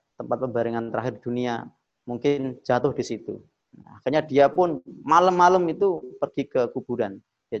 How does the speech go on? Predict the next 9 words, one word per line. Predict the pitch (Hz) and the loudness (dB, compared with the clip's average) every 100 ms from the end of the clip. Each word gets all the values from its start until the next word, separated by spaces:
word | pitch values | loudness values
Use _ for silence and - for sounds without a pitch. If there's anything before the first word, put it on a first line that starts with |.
| - | -2
cari, | 123 135 139 120 | 0 2 0 0
yakni, | 110 127 120 123 | -2 -2 -6 -10
itu | _ - 117 120 | _ -8 -6 -4
namanya, | 120 120 123 147 156 _ _ _ _ - | -4 -2 -2 -2 -6 _ _ _ _ -4
eh, | 113 117 120 117 110 - _ _ _ _ - _ | 2 4 6 4 -2 -16 _ _ _ _ -20 _
kotak | - - 117 | -4 -2 0
makam | 113 117 127 120 | -2 0 -2 0
adiknya, | 120 - - 123 131 170 190 160 _ | -2 -4 -6 -4 -4 -4 -6 -12 _
dia | 110 113 110 | -4 0 0